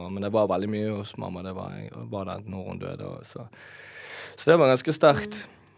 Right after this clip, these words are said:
Speaker 1: Det var det.
Speaker 2: Ja, det skjønner jeg. Herregud.
Speaker 1: Så, men det var sånn mamma sa også i siste, selv jeg skulle egentlig spille konsert. Hvordan var det jeg skulle spille Verftet, da?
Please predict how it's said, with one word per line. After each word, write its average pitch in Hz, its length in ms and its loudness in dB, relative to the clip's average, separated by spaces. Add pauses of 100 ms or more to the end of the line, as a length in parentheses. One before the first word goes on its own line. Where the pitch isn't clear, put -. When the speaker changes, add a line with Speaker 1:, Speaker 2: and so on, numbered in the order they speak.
(200)
Speaker 1:
Det 120 120 -4
var 117 160 0
det. 104 140 -2 (420)
Speaker 2:
Ja, 208 140 -14
det 196 160 -14
skjønner 190 260 -12
jeg. 175 140 -14
Herregud. 180 460 -16 (360)
Speaker 1:
Så, - 240 -6 (500)
men 110 200 2
det 120 80 8
var 123 100 10
sånn 131 240 4
mamma 135 240 6
sa 135 220 6
også 117 100 6
i 117 80 -2
siste, 120 300 4 (180)
selv 127 460 6
jeg 123 80 -2
skulle 123 180 4
egentlig 127 160 2
spille 113 300 6 (100)
konsert. 123 560 0
Hvordan 131 180 0
var 139 140 2
det 127 80 0
jeg 131 80 -10
skulle 131 140 -16
spille 139 160 0
Verftet, 131 340 0
da? 101 140 -8